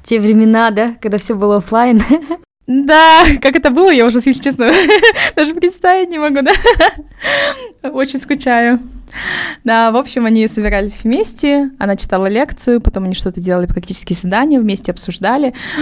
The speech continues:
Speaker 2: Я подумала, «Блин, это как раз то, что мне нужно». Э, в общем, пока я зарегистрировалась, началась пандемия. <laughs> И, э, я участвовала, это, кажется, был первый полноценный курс онлайн,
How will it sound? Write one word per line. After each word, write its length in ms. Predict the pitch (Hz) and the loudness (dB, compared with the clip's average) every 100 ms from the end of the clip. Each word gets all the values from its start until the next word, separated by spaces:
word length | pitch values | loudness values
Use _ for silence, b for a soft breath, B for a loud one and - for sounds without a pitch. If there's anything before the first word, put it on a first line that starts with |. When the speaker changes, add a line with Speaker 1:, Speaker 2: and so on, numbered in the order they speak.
| 277 - | -4 -2
Speaker 2:
Я 80 | |
подумала, 300 | 196 208 214 | -2 0 0
«Блин, 280 | 196 220 214 | 0 0 0
это 140 | 190 202 | -2 -4
как 240 | 208 208 | -6 -2
раз 160 | 277 - | -2 -2
то, 160 | 247 | -4
что 160 | 262 226 | -4 -4
мне 160 | 214 | -2
нужно». 460 | 214 196 180 175 180 B B 294 254 208 | 0 0 0 -2 -4 B B -10 -8 -2
Э, 220 | 196 196 | 0 2
в 100 | 220 | 0
общем, 400 | 269 - 233 208 | 0 2 0 0
пока 240 | 220 226 | -4 0
я 120 | 226 220 | 2 2
зарегистрировалась, 840 | 202 196 202 - 254 330 294 277 | 0 -2 -6 -4 -2 0 -2 -2
началась 300 | 196 208 226 | -4 -2 -4
пандемия. 600 | - 196 185 180 160 170 - | -4 -2 -2 -2 -2 -6 -4
<laughs> 1000 | 240 - - - - _ - 571 - 330 | -4 -4 -10 -20 -20 _ -8 -6 -4 -4
И, 360 | 240 254 247 - - - 226 | 0 2 0 -4 -14 -18 -6
э, 260 | 208 208 208 | 0 2 2
я 260 | 214 240 247 | 2 2 2
участвовала, 760 | 247 247 - 220 214 202 196 | 0 -4 -4 -8 -4 -2 -2
это, 220 | - - | -4 -6
кажется, 580 | 208 214 - 214 208 196 - - | -6 -6 -6 -2 -2 -2 -12 -8
был 400 | 196 214 202 - _ - | -2 0 -2 -6 _ -4
первый 300 | 233 220 202 | -2 -2 -6
полноценный 760 | 196 196 196 - 220 196 185 | -4 -4 -4 -2 -2 -2 -4
курс 380 | - 220 262 - | -4 -4 -4 -8
онлайн, 640 | - 196 185 190 254 427 | -6 -4 -2 -2 -2 -4